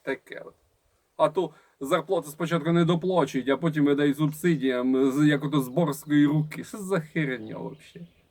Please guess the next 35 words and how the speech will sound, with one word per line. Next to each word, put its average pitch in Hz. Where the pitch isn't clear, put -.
І 185
ще 151
оце 151
Міністерство 170
культури, 127
Міністерство 170
спорту. -
Та 220
воно 233
нам 208
нафіг 147
не 131
надо, -
коротше. -
Усик, 202
як 185
хоче 185
бути 175
міністром 185
спорту, 160
так 139
хай 202
і 185
фінансує 196
сам 165
те, 143
свого 165
кармана, 175
те 160
все 151
міністерство. 147
Ми 151
тут -
при 131
чому? -